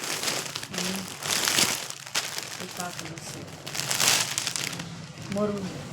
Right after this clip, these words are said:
એકદમ ડાર્ક મરૂન છે. અને એક રેડ કલર છે. બધા કલર સરસ છે.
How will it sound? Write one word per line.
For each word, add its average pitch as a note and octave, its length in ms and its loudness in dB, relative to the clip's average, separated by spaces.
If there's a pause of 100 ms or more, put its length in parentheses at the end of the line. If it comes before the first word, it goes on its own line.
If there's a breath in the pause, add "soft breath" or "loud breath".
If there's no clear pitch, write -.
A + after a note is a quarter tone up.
(300)
એકદમ F#3+ 300 0
ડાર્ક F#3+ 360 2
મરૂન F3+ 340 2
છે. - 180 -6 (4000)
અને F#3+ 120 0
એક G3 240 4 (760)
રેડ G3 320 4
કલર F#3 200 0
છે. G#3 380 -4
બધા A3+ 300 2
કલર G#3 300 2
સરસ F#3+ 320 -4
છે. - 460 -10